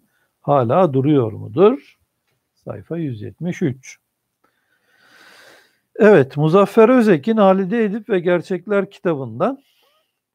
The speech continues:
sayfa yüz yirmi bir, yüz yirmi beş ve iki yüz yedide kendi delillerini de uzun boylu işin içine koyarak, açıklamasını yaparak Halide Edip İstiklal Harbi'nde Amerikan istihbaratı hesabına çalıştı diye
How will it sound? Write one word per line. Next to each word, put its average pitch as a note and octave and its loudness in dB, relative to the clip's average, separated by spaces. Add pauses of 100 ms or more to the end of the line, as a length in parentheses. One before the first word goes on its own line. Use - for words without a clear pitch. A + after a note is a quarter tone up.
sayfa F3+ 0
yüz F#3 -6
yirmi D#3 -6
bir, G3 -2
yüz F3 -6
yirmi C3 -8
beş A3 -6
ve A3+ -8
iki - -10
yüz D#3 -6
yedide C3 -4 (960)
kendi G3+ 0
delillerini F3 2
de E3 -4
uzun D3+ -4
boylu C3+ -4
işin C#3 -8
içine C#3 -10
koyarak, D#3 2
açıklamasını C#3 -10
yaparak C#3 -6
Halide F3+ 2
Edip D3+ -6
İstiklal G#3 -4
Harbi'nde C3 -2 (440)
Amerikan F#3+ 0
istihbaratı D#3 -2
hesabına C3 -6
çalıştı D#3 -8
diye G3+ -2